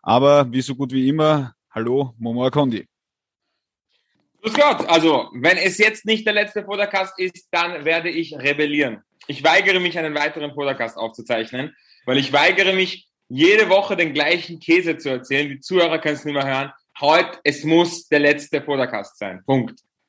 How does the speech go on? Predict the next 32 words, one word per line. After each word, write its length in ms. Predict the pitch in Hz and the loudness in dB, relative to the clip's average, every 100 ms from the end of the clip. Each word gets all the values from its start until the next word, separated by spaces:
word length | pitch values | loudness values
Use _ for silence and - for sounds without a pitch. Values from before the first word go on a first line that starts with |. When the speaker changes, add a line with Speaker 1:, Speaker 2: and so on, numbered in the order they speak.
| _ _ _ | _ _ _
Speaker 1:
Ja, 800 | 107 117 107 107 120 156 156 120 | -10 -10 -4 2 4 4 4 2
ähm, 160 | 127 127 | 0 -2
das 180 | 123 127 | -4 -4
werdet 260 | 127 - | -4 -2
ihr 100 | 135 | -2
auch 40 | 123 | -2
sehen, 240 | 135 131 | -2 -2
wenn 140 | 127 | 0
ihr, 340 | 127 127 123 - | 0 0 0 -2
ähm, 300 | 110 113 113 | -4 -4 -4
über 460 | 117 120 117 117 113 | -4 0 2 2 2
neunzig 320 | 113 - 120 | 0 -4 -2
Minuten 260 | 131 127 | -2 0
A 60 | 120 | -2
T 100 | 127 | 0
hierher 320 | 131 127 120 | 2 4 4
gegangen 280 | 131 131 131 | 2 0 0
seid. 220 | 127 120 | -2 -4
Unterhalb 380 | 131 135 127 123 | -4 0 2 2
ist 100 | 123 | 0
von 200 | 120 117 | -2 0
mir 180 | 131 175 | 4 4
ein 80 | 147 | 4
Kommentar, 500 | 143 143 127 117 127 | 2 2 2 0 0
das 160 | 131 | -2
es 60 | 113 | -4
jetzt 260 | 120 - | -8 -6
wirklich 320 | 131 120 123 - | -6 -4 -4 -2
reicht. 560 | 113 104 104 139 - 131 | -2 0 0 0 0 2
Ähm, 260 | 131 131 | 2 2
ich 240 | 127 123 - | 0 -2 0
hab 140 | 123 | -2